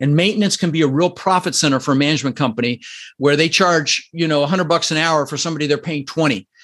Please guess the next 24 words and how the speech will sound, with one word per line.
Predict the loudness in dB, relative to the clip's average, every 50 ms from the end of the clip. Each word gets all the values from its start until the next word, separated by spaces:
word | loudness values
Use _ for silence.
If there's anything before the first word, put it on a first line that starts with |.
| -20 -18 -8 -4
So | 0 2 2 2 0 -2 _ -8 -2
dig | 2 2 4 4 4
into | 2 2 2 2 0
that | 0 -2 -4 -6 -10 _ _ _ -10
so | -6 -2 0
you | 0 2
don't | 0 0
get | 0 0 0
screwed. | 0 -2 0 0 2 2 2 0 -2
Pay, | -4 -4
pay | -2 0 0 0
attention | 0 2 0 0 0 0 -2 -2 -2
to | 0
that, | 0 0 -2 -2
number | -4 -4 -2 0
one. | 0 0 0 0 0 -2 -6 _ -20 -20 -20 -20 -20 _ _ -2
Um, | 0 2 2 2 0 -2 -6 _ _ _ _ _ _ _ _ _ _ _ _ _ _ _ -20 -20 _ _ -4
and | 0 0 0 0 -2 -6 -8 -4
secondly, | 0 2 2 2 2 0 -2 -2 0 0 0 -2 -4 -8 _ _ _ _ _ _ _ _ _ _ _ _ _ _ _ _ -20 -20 _
take | -2 -2 0 0 0
a | -2
good | 0 2 2 2 4
hard | 4 2 2 2 2
look | 2 0 0 0 -4 -10